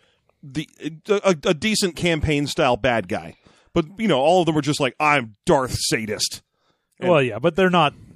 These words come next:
Speaker 2: you know, they don't, they don't actually use the Darth term.
Speaker 1: No, they don't do that. They, they, they're all named things like, you know, Tech Priest Bane or that kind of thing. And each one of them is like, "What's this one like?" "Oh, he's basically the Baron Harkonnen one."
Speaker 2: Well, yeah, I mean, there are,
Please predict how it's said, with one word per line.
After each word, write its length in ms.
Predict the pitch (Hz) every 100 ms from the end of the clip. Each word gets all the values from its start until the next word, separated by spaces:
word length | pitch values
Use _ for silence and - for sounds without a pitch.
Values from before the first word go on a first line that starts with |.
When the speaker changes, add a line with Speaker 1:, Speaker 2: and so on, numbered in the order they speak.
| - -
Speaker 2:
you 80 |
know, 200 | 147 101 -
they 80 | 190
don't, 280 | 175 165 139
they 140 | 175
don't 220 | 170 151 -
actually 480 | 151 147 - 143 131
use 320 | 123 131 120
the 100 | 113
Darth 420 | 120 120 101 -
term. 220 | - 117 180
Speaker 1:
No, 140 | 185
they 80 | 160
don't 160 | 165
do 140 | 139 131
that. 220 | 104 87
They, 120 | 135
they, 140 | 131 143
they're 160 | 151
all 80 | 151
named 200 | 151 139
things 180 | 143 127
like, 280 | 135 117 104
you 60 | 135
know, 200 | 95 98 -
Tech 240 | 131 113
Priest 320 | - 120 -
Bane 380 | 113 110 104 92
or 100 | 92 - _ _ _
that 160 | 139 131
kind 100 | 123
of 80 |
thing. 140 | 123 117
And 60 |
each 120 | 135 143
one 140 | 147
of 20 |
them 80 | 139
is 80 | 127
like, 160 | 127
"What's 140 | 147 147
this 160 | 170
one 100 | 160
like?" 200 | 120 104 - _ _
"Oh, 160 | 185 165
he's 200 | 170 165
basically 280 | 190 185 170
the 80 |
Baron 240 | 143 151 147
Harkonnen 560 | 131 - 139 131 104
one." 280 | 101 90 80 - _ _ _ _
Speaker 2:
Well, 140 | 156 156
yeah, 160 | 147
I 60 | 156
mean, 200 | 190 185
there 220 | 202 196
are, 480 | 185 220 247 240 233